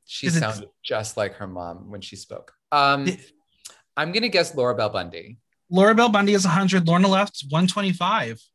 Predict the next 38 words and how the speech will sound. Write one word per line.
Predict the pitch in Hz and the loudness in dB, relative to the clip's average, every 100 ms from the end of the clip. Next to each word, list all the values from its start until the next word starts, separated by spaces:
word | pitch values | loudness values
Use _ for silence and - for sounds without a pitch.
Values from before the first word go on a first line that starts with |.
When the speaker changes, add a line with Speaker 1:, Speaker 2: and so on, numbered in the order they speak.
| _ | _
Speaker 1:
Oh, | 185 269 359 359 | 2 4 4 4
whoa. | 427 480 466 359 127 - _ _ _ _ 156 | 4 4 4 2 0 -6 _ _ _ _ -6
Okay. | 147 139 117 101 90 | 0 4 6 4 0
Speaker 2:
Mm-hmm. | _ _ - - - - _ - | _ _ -20 -20 -20 -20 _ -4
Um, | 190 185 180 180 | -2 0 0 0
now | 196 | 0
this, | 190 202 | -2 -6
this | 202 208 220 | -4 -4 -2
was, | 226 185 | -4 -2
the | 190 | 0
next | 190 208 - | 0 -2 -4
two | 214 | -4
are | 185 | -2
inspired | 180 - 165 160 156 | -2 -2 -2 -2 -2
by, | 151 147 147 | -4 -4 -4
uh, | 143 143 135 | -6 -6 -6
your | 143 143 | -6 -6
recent | 135 135 131 135 | -6 -8 -8 -8
story. | - 135 127 127 127 - - | -6 -2 -2 0 -4 -8 -2
Renee | 196 233 285 | 2 4 2
Taylor | 277 226 202 185 185 | 0 -4 -2 0 -2
or, | 170 165 160 160 | -2 -4 -2 -4
uh, | 170 156 | -4 -4
Taylor | - 202 185 180 | -6 -2 0 0
or | 156 156 | -2 -4
Charles | - 165 160 - | -4 -4 -4 -4
Shaughnessy? | 165 143 127 117 107 107 _ - | -6 -6 -8 -10 -12 -14 _ -10
Speaker 1:
<gasps> | 302 415 381 302 220 - | -6 -4 -6 -8 -12 -2
Ah, | 208 - 277 - | 0 2 0 0
yes, | 196 196 | 0 0
The | - | -4
Nanny. | 175 170 185 175 | -4 -2 -2 -2
I | 165 | -2
just | 180 190 | -4 -4
started | 190 185 175 | -4 -4 -4
rewatching | 170 170 151 156 - 151 | -4 -2 0 -2 -4 -6
it | |
on | 139 | -6